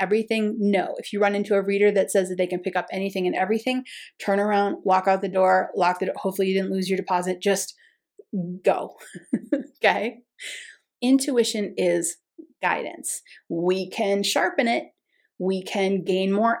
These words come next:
access to it. It's already within us at a hundred percent. It's a matter of learning how it works for you. So it's there, but we don't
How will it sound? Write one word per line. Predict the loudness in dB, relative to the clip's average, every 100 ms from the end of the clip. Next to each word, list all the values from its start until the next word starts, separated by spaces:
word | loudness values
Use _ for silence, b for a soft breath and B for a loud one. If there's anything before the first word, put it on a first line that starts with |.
| -2
access | -4 -2 2 2 0 2
to | 4 4
it. | 2
It's | -2 0
already | 0 4 4
within | 4 4 2
us | 2 0
at | -2
a |
hundred | 0 -2 -2 -2
percent. | -4 -2 0 0 0 -6 B B
It's | -6 0
a | 2
matter | 2 2 4
of | 2 2
learning | -2 0 0 -2 -4 -2
how | 2 4
it | 4
works | 6 4 2 -8
for | 0
you. | 2 4 4 2 -4 B B B B -4
So | 4 8 8 6 -2
it's | -6 -4 -4 -6 0
there, | 4 6 4 2 -4 -10 _ _ _ _ _ _ _ 2
but | 4 6 2 -2 _ _ _ _ _ _ _ _ 0
we | 4
don't | 6 6